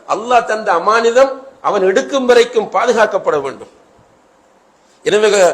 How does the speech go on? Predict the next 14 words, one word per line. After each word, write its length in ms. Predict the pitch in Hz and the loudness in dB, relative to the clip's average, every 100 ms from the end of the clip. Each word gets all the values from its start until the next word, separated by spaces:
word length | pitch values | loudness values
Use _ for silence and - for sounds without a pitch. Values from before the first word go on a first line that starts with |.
| - - | -2 -6
இடையில 360 | 151 226 262 254 | 0 2 6 6
ஒருவன் 300 | 233 240 226 | 8 6 4
வந்து 220 | 220 214 | 2 2
அதை 160 | 202 | 2
எடுக்க 300 | 202 240 240 | 2 2 2
முயற்சியும் 520 | 196 208 240 - 226 214 | 2 2 0 -2 -4 -2
போது 180 | 202 | -2
நம்ம 240 | 185 208 220 | -2 -4 -6
போராடி 600 | - 202 226 233 220 202 | -2 2 6 6 4 0
அதை 320 | 190 180 147 - - | 0 -2 -6 -14 0
பாதுகாத்தோமாக 800 | 156 233 240 220 - 202 190 185 | 2 4 4 2 0 -2 0 0
இருந்தால் 280 | 196 233 262 | -2 -2 -2
நமக்கு 280 | 240 233 214 | 0 -2 -2
சுவர்க்கம். 400 | 202 190 117 | -4 -6 -10